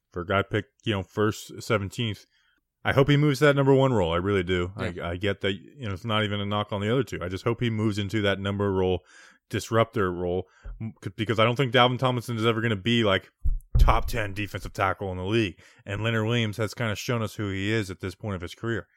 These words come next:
Speaker 1: Dexter Lawrence is the one who has that potential to be, like, the guy that teams, like, when they come to face the Giants defense, they'd be like, "You better account for Dexter Lawrence in the middle."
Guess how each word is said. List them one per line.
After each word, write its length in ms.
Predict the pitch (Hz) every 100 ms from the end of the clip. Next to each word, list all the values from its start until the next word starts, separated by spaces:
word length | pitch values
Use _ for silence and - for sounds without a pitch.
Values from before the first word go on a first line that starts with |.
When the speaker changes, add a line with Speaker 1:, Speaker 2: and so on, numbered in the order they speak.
| _ _ _ _ -
Speaker 1:
Dexter 320 | 113 - 127
Lawrence 320 | 113 127 113
is 80 | 95
the 80 | 101
one 200 | 110 113
who 140 | 98
has 380 | 90 113 120 98
that 160 | 104 -
potential 580 | - 117 107 101 92 - _ -
to 140 | 117
be, 420 | 95 110 113 98 - _ _ _
like, 300 | 113 95 87 _ _ _ _ _ -
the 100 | 107
guy 340 | 113 110 104
that 200 | 104 98
teams, 300 | - 120 98
like, 120 | 101
when 100 | 113
they 100 | 107
come 180 | 101 123
to 60 | 107
face 260 | 127 127
the 100 | 120
Giants 300 | 110 117 104
defense, 500 | - 123 160 175 - - _ _
they'd 120 | 107
be 60 | 107
like, 160 | 98
"You 100 | 120
better 280 | 127 135 147
account 280 | 139 160 147
for 60 | 139
Dexter 280 | 143 -
Lawrence 280 | 139 139 131
in 80 | 131
the 60 | 127
middle." 260 | 123 80